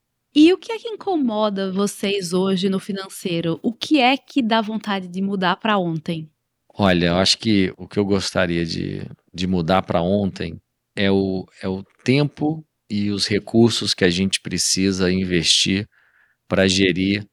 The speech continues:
Speaker 2: toda a, a carga tributária a qual a companhia tá sujeita no Brasil. Se você pega, né, a quantidade de pessoas, de investimento em sistemas que a gente tem que ter pra conseguir, né,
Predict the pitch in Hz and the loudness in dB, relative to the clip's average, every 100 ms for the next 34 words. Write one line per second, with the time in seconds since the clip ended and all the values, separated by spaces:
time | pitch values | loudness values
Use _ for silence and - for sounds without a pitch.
0 | _ - 117 110 95 - 50 - - 104 | _ -4 0 0 0 -2 -8 -12 -14 -14
1 | - 110 110 107 104 107 98 95 95 95 | -2 2 4 2 0 -2 -4 -2 2 2
2 | 101 101 107 _ _ - 90 - - 87 | 2 0 -4 _ _ -6 -6 -4 0 2
3 | 90 87 - 92 85 90 92 92 90 - | 2 0 -4 -8 -6 -4 -4 -4 -6 -4
4 | 95 85 85 - 87 87 87 82 87 - | -4 -4 -6 -6 -8 -6 -6 -6 -10 -16
5 | _ - 87 87 - 92 - 95 101 98 | _ -10 -6 -4 -2 -2 0 2 4 2
6 | 87 80 50 - - 87 82 - 92 - | 0 -2 -8 -14 -10 -8 -8 -6 -6 -4
7 | 85 92 95 87 82 - 101 - - 92 | 0 0 0 -4 -6 -4 -2 -2 -2 -2
8 | 92 85 82 82 90 87 95 - 90 95 | 0 -2 -6 -6 -6 -2 0 2 2 0
9 | 101 101 95 - 110 - 90 92 90 85 | -2 -2 -2 -2 -2 -4 0 0 0 -2
10 | 87 - 87 87 90 - - 90 85 87 | -4 -4 -2 -2 0 -2 0 -2 -2 -6
11 | _ _ - - - 87 85 - _ _ | _ _ -10 -8 -2 0 0 -4 _ _
12 | _ _ - 85 78 76 - 107 - 101 | _ _ -4 0 0 -4 -2 -2 0 0
13 | 95 104 92 85 - - 87 95 | 2 4 4 0 -6 -8 -4 -4